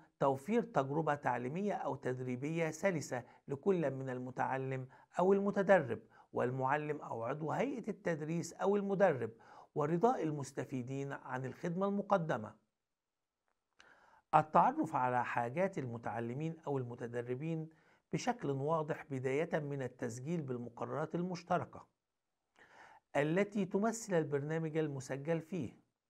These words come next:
والعلاقات البينية بين المقررات ومدى اتساقها من حيث نواتج التعلم والأنشطة التعليمية أو التدريبية والتقويمية،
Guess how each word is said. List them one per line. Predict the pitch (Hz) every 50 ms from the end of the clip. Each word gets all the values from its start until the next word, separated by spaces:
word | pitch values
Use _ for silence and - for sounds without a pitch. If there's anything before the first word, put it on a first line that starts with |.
| _ _ _ _ _ _ _ _ _ _ _ - - - - - _ -
والعلاقات | 135 143 160 160 170 190 196 196 196 196 254 254 247 247 214
البينية | 165 147 147 147 147 147 165 175 170 160
بين | 147 139 139 135 131 127
المقررات | 123 127 127 123 - - 135 127 131 139 147 170 170 170 165
ومدى | 143 127 135 151 147 151 139
اتساقها | 143 - 139 - _ - - - 143 135 135 - 180 156 139 123 120
من | 127 135 127
حيث | - - - 160 180 170 - 175
نواتج | 165 156 156 175 208 240 226 226 190 160 151
التعلم | 151 135 - - 143 127 127 143 151 156 170 180 185 - _ _ _ - - - - - -
والأنشطة | 139 139 - - - 160 143 - 233 -
التعليمية | - - - - 135 127 127 127 131 147 160 160 156 147 - -
أو | 151 165 170
التدريبية | 170 - - 135 131 131 135 131 127 127 147 160 165 160
والتقويمية، | 156 160 180 180 180 - 185 180 - - 214 214 208 208 180 127 110 110 -